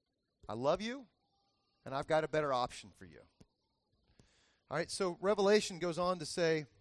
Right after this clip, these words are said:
in verse fourteen, it says, uh, that the enemy will drink of the wine of God's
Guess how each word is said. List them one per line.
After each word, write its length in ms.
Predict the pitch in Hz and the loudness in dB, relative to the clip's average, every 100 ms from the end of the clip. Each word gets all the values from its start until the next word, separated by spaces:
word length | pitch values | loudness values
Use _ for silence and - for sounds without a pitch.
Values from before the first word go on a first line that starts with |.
| _ _ _ _ - _ - | _ _ _ _ -20 _ -18
in 80 | 139 | -8
verse 200 | 175 170 | -6 -6
fourteen, 500 | 180 175 - 180 151 | -6 -8 -6 -6 -6
it 100 | 143 | -8
says, 360 | - 160 147 - - _ _ _ _ - | -2 -2 -2 -6 -20 _ _ _ _ 2
uh, 360 | 160 156 151 - _ _ _ _ _ _ 135 131 | 6 6 6 2 _ _ _ _ _ _ -10 4
that 300 | 180 180 - _ _ _ _ _ _ _ - | 8 8 6 _ _ _ _ _ _ _ -4
the 120 | 180 | 0
enemy 200 | 233 214 | 0 0
will 140 | 185 | -2
drink 400 | 170 170 208 220 - _ _ _ _ _ | -4 -2 0 0 -4 _ _ _ _ _
of 160 | 170 180 | 0 2
the 80 | 190 | 2
wine 380 | 175 170 170 | 2 4 4
of 140 | 160 - | 2 2
God's 500 | 160 160 160 - | 6 6 6 2